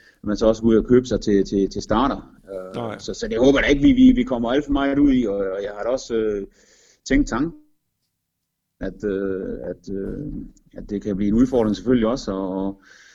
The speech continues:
Speaker 1: og, og, og få de starter, vi gerne vil. Øh, men, øh, det må vi jo tage i de, øh,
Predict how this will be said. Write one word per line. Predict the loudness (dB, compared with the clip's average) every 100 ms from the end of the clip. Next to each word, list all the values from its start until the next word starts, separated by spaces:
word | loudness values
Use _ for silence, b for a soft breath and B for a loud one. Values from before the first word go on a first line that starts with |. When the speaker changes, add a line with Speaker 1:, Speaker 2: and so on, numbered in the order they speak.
| b -12
Speaker 1:
og, | -6 -4 -4
og, | -4 -6 -8 -10 -12 -14 -18
og | -8
få | -2
de | -2
starter, | -2 -2 0
vi | 0
gerne | 0 2
vil. | 2 0 -4 -18
Øh, | -16 -10
men, | -8 -4 0 0
øh, | -2 -6 -10 -14 B B B 0
det | 4
må |
vi | 6
jo |
tage | 4 2 2
i |
de, | 0 -2 -2 -2
øh, | -6 -6